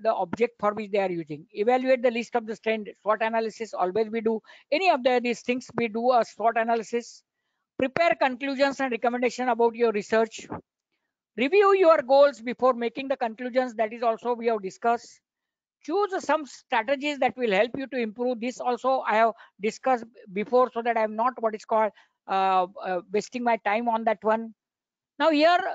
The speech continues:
in a brief manner, I will discuss this research pro-, format.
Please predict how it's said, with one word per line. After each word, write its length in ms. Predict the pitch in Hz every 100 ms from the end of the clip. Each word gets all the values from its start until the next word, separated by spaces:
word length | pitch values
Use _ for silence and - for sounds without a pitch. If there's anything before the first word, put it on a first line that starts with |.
| - _ _ _ _
in 140 | 294 294
a 100 | 294
brief 360 | 202 185 381 -
manner, 280 | 311 285 294
I 180 | 294 269
will 160 | 262
discuss 400 | 247 214 - 262
this 240 | 240 254 233
research 400 | 214 202 247 233 -
pro-, 280 | 208 196 185
format. 400 | 180 180 190 170